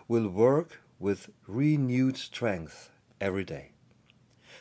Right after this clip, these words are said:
This is like cleaning your house. Afterwards,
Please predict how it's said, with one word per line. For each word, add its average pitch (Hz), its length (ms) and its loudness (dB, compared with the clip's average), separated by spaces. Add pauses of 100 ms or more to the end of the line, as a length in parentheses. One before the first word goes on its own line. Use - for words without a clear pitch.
(100)
This 180 240 2
is 156 160 -6
like 123 320 -2
cleaning 127 460 0
your 90 160 -4
house. - 540 -4 (920)
Afterwards, 143 760 -2